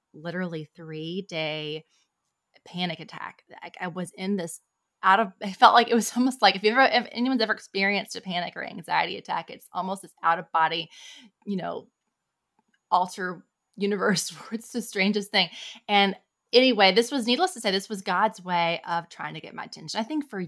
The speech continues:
years he'd been trying to get my attention, but, um, that was a point where I had to start seeking some serious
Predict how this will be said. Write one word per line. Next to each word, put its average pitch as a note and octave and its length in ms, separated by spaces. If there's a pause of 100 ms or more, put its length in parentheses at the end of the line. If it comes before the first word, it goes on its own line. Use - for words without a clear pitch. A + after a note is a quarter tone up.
(120)
years F3+ 400
he'd G#3 120
been F3+ 140
trying E3 300
to E3+ 40
get F3 180
my D#3+ 140
attention, B3 600 (460)
but, F#3 500
um, E3+ 380
that F#3+ 200
was G3+ 140
a F#3 40
point E3+ 260
where E3+ 60
I D#3+ 40
had E3+ 60
to E3 60
start - 300
seeking - 640
some E3 220
serious E3+ 520